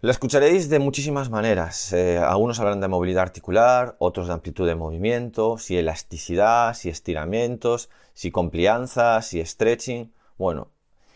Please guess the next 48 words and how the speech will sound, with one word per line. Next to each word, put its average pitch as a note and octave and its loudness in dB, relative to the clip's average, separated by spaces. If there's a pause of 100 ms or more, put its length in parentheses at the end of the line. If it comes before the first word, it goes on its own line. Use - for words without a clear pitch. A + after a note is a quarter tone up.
(260)
eh, F#2 -4 (180)
flexibilidad B2 2
es D3 -2
el A#2 -2
término B2+ -2
que G2+ -12
se G2 -10
utilizó G2 -4
como A#2 -6
cualidad F2+ 0
física - -6
básica, - -6 (200)
¿vale? E2 -4
A D#2+ -4
lo E2 -2
mejor G#2+ 0
no A2+ 0
es A2+ -4
el A2+ 0
más A#2 -2
adecuado, B2+ 0
pero - -2 (300)
es A2 -2
el B2 0
común. G#2+ 0
Es D#2+ -10
decir, F2 -10
cuando E2+ -4
queréis A2+ -2
hablar A2+ 0
de G2+ 2
esa, G2+ -4 (200)
de G2 2
esa G#2+ -2 (160)
cualidad, G#2 0
hablaréis F#2 0
de B2 0 (340)
flexibilidad. D#2 -4 (1200)
Eh, A2+ 6
¿de A#2+ 6
dónde E3+ 4
viene E3+ 2
flexibilidad? C#3+ 2
Bueno, F#2 2
pues F#2+ -2
viene A2 0
del E2 2
latín. D2+ -2